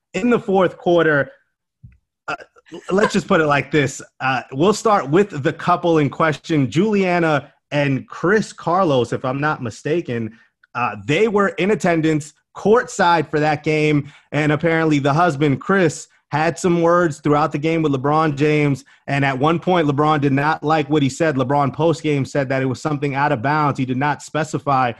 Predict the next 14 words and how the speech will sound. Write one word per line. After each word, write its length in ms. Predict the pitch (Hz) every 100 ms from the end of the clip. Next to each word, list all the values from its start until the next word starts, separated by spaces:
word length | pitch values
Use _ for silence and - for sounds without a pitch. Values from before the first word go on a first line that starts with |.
| - _ -
what 360 | 170 220 -
Chris 280 | - 151 127
Carlos 460 | - 135 131 123 -
said 220 | 131 -
to 80 | 123
him. 300 | 131 127 - -
LeBron 340 | 123 143 143 139
had 240 | 139 -
some 160 | 147 135
words 300 | 143 139 143
in 80 |
exchange, 680 | 131 - 156 147 151 151 139 _ _ -
and 340 | 143 143 131
then 560 | 147 196 190 147 135